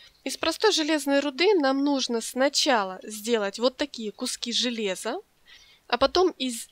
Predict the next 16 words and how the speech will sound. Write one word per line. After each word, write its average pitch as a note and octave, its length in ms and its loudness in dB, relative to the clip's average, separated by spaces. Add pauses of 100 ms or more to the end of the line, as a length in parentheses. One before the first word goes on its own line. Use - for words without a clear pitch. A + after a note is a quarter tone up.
(420)
получается, A#3+ 420 2
из - 180 -12
пяти, C4+ 420 -6
из A#3+ 220 -8
пяти C4 480 -4
слитков A#3 500 -8
железа, G#3+ 440 -6
железной A3 380 0
руды A#3+ 300 -4 (280)
мы B3 120 2
делаем G3+ 500 0 (160)
с - 140 -12
помощью A3 760 2 (260)
нагревания A3+ 680 0
вот F#3 160 -10
этого. - 380 -8